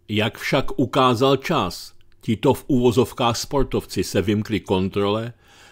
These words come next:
a již dlouho jsou sbírkou sadistů, narkomanů a alkoholiků, okraje společnosti, pro které se vojenská služba stává jedinou alternativou k vězení. V řadách amerických ozbrojených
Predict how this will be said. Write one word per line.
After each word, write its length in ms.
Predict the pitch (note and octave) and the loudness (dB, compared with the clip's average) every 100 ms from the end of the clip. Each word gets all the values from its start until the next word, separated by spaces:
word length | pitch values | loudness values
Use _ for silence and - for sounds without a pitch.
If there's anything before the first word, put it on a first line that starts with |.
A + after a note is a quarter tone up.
| _ A2+ | _ -2
a 60 | |
již 300 | A2+ A2+ A2 | 0 0 0
dlouho 400 | G#2 B2+ C3+ C#3 | 2 6 6 4
jsou 340 | D3 - C3 G#2 | 0 2 2 2
sbírkou 520 | G2+ A#2+ A2+ A#2+ G#2 | 0 0 0 0 -2
sadistů, 840 | - G2+ B2 B2 - C#3 C3+ C#3 - | -2 0 0 -2 -4 -2 -2 -2 -2
narkomanů 960 | G2 G#2 G#2 C3 A2+ A2+ A#2+ A#2+ - | 0 0 0 0 2 0 0 -2 -4
a 20 | F2+ | -6
alkoholiků, 1000 | G#2+ G#2 - F#2+ G2+ G#2+ - A2+ A#2+ - _ _ _ - | -2 -2 0 0 0 -2 -6 -6 -6 -10 _ _ _ -2
okraje 360 | A2 C3 A2+ | 0 4 2
společnosti, 1040 | G2+ - G#2+ G2+ - G#2+ G2+ - G#2+ A2 A#2 _ - | 2 0 2 2 0 -4 -6 -6 -6 -6 -8 _ -2
pro 160 | F#2+ | -2
které 380 | - B2+ A#2+ C#3 | 0 0 0 0
se 180 | - G#2 | 0 0
vojenská 580 | G#2 A2+ A#2+ - G2+ F#2+ | 2 0 -2 -4 -4 -4
služba 440 | - C3+ F2+ F2 | -2 -4 -2 -6
stává 460 | - G2 F#2 F2+ F2 | -4 -2 0 0 -2
jedinou 680 | F2+ F#2+ G#2+ A2 A#2+ - | 0 0 0 0 0 0
alternativou 800 | G2+ F#2+ G2+ G2+ G#2 - G2+ G2+ G#2+ | 0 0 -2 -4 -4 -6 -2 -2 -2
k 100 | G#2+ | -2
vězení. 540 | G#2+ A2 B1+ B1+ - - _ _ _ _ _ _ _ _ _ - | -4 -4 -10 -12 -18 -20 _ _ _ _ _ _ _ _ _ -8
V 40 | |
řadách 400 | G2 A#2 D3 C3+ - | 0 2 2 0 0
amerických 640 | D3 E3+ D#3 - D#3+ - | 2 2 0 -2 -4 0
ozbrojených 640 | D3 A#2+ C#3+ D3+ D#3 C#3 | 0 2 0 2 0 -2